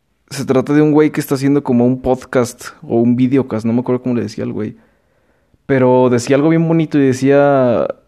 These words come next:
como, "Te agradezco a ti", y decía como el nombre de un vato, "que eres mi único suscriptor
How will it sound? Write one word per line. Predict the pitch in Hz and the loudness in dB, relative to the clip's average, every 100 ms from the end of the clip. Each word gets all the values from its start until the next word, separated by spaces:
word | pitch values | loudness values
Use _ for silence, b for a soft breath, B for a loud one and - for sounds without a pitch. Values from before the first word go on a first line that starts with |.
| - - | -20 -10
como, | 120 110 101 | -4 -4 -4
"Te | 127 | -2
agradezco | 123 131 147 143 - 170 156 117 | -2 0 0 -2 -2 0 2 0
a | 117 | -2
ti", | - 147 160 - | -2 -2 -4 -2
y | 123 120 | 0 0
decía | 117 120 113 | 0 -2 -4
como | 139 131 | -2 0
el | 117 | 2
nombre | 117 120 | 2 2
de | 127 | 2
un | 123 | 0
vato, | 117 117 123 b b b b _ | -2 -4 -8 b b b b _
"que | 123 | -2
eres | 123 131 - - _ _ | -2 -2 -8 -20 _ _
mi | 123 127 | 0 2
único | 139 156 135 | 2 0 -4
suscriptor | 123 120 - - - 135 165 | -6 -8 -10 -6 -2 -2 -2